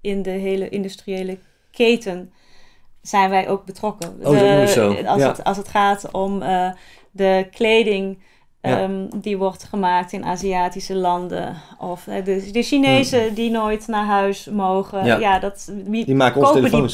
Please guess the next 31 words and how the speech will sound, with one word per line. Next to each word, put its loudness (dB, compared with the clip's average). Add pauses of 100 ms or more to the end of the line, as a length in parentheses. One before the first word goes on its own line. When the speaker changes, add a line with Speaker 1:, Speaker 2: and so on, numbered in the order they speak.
(120)
Speaker 1:
producten? 0
Speaker 2:
Ja. 4
Speaker 1:
Eh, -4
dat -6
is -8
het -16
Westen. -2
Dus -6
wat 0
Speaker 2:
Ja. 6
Speaker 1:
dat 0
betreft, -12 (520)
eh, 0 (240)
kun -2
je -2 (800)
dan -12 (200)
kun -6
je -2
Speaker 2:
Zou -8
Speaker 1:
dat 4
ook 4
Speaker 2:
kunnen 4
Speaker 1:
niet 4
Speaker 2:
zelfs 4
Speaker 1:
helemaal 4
los -2
zien -4
Speaker 2:
Ja. 6
Speaker 1:
van -4
het -12
Westen. -4